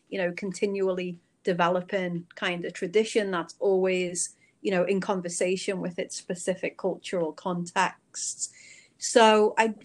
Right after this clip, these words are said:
feel that, you know, the scholarship, um, on Black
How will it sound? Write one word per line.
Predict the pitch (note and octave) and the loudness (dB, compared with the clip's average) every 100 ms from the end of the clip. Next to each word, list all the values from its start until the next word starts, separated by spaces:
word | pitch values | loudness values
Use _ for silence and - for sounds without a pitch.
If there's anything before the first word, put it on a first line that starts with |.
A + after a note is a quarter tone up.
| - | -2
feel | C4+ B3+ B3+ | 4 6 6
that, | B3+ A#3+ - | 4 -2 -4
you | A#3 | -4
know, | G#3+ G#3 | -2 -2
the | G3 G3+ G3 | 0 0 0
scholarship, | G3 A3+ G#3 G#3+ - A3 G3+ _ _ | -2 -4 -2 -4 -6 -8 -8 _ _
um, | G3 F#3 F3+ F3+ - | -6 -6 -6 -8 -8
on | G3 | -6
Black | F#3 F3+ | -6 -8